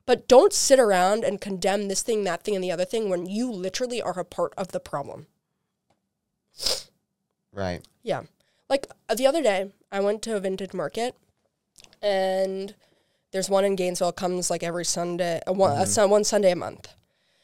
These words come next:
Speaker 1: And I'm, like, walking around, and I'm looking at these clothes, and I see a t-shirt, and it's t-, sixty dollars for the t-shirt.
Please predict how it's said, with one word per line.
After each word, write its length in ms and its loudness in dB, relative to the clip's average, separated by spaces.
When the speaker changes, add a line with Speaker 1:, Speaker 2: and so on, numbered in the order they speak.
Speaker 1:
And 420 8
I'm, 120 6
like, 180 4
walking 320 2
around, 720 4
and 400 -2
I'm 160 -2
looking 300 -2
at 120 -2
these 140 -4
clothes, 440 0
and 120 -4
I 60 2
see 340 -4
a 120 -4
t-shirt, 580 -4
and 140 -4
it's 340 -6
t-, 100 -10
sixty 720 -2
dollars 440 -2
for 80 -16
the 80 -20
t-shirt. 560 -12